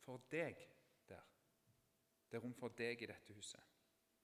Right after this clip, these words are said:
Før vi leser teksten, så ber vi sammen.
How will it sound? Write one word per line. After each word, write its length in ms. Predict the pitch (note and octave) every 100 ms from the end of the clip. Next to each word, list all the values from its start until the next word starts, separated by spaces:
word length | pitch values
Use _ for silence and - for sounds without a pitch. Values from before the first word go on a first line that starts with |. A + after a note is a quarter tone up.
| _ _ _ _ _ - - - -
Før 160 | C#3 C3+
vi 80 |
leser 240 | B2+ B2 B2
teksten, 400 | A#2+ - - G#2
så 220 | - A2+
ber 220 | G2+ G2+ G#2
vi 60 | A#2
sammen. 340 | A2+ - A#1+